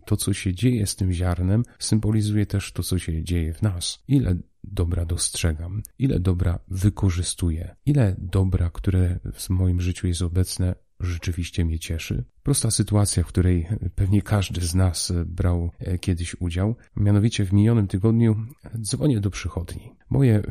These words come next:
poprzednie doświadczenia podpowiadały mi, że nie będzie to pierwszy i ostatni telefon. A tutaj zdziwienie. Dzwonię, od razu ktoś odbiera.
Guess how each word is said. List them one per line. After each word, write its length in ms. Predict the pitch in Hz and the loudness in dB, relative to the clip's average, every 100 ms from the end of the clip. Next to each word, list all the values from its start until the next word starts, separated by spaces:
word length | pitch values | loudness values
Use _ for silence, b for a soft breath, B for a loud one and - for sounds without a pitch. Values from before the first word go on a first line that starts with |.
| - - | -6 -4
poprzednie 440 | 95 - 117 110 | -2 2 4 4
doświadczenia 840 | 98 - 92 - 117 120 110 107 101 | 2 0 -4 0 2 4 4 2 0
podpowiadały 720 | - - 95 90 90 101 101 | -4 -4 -2 -2 0 2 2
mi, 140 | 98 95 | 2 2
że 160 | 90 | 2
nie 140 | 95 95 | 2 4
będzie 420 | 107 101 92 87 | 4 4 4 -2
to 120 | 92 | -4
pierwszy 500 | 85 - 87 - - | -6 -2 -2 -2 -4
i 80 | 85 | -2
ostatni 480 | 85 - 82 - 87 | -4 -4 -6 -4 -4
telefon. 520 | 87 80 85 - 110 - | -4 -4 -8 -10 -10 -8
A 60 | |
tutaj 280 | - 135 120 - - | -6 -2 -2 -2 -6
zdziwienie. 640 | 95 98 98 85 78 85 - - 95 | -4 0 0 0 0 -6 -12 -14 -6
Dzwonię, 420 | 95 98 117 117 - 123 _ _ | 0 0 0 -2 -6 -20 _ _
od 160 | 92 | 0
razu 380 | 90 92 95 92 | 2 2 0 -4
ktoś 280 | - - 87 | -4 -4 -2
odbiera. 520 | 87 87 85 82 - | -4 -2 -2 -4 -8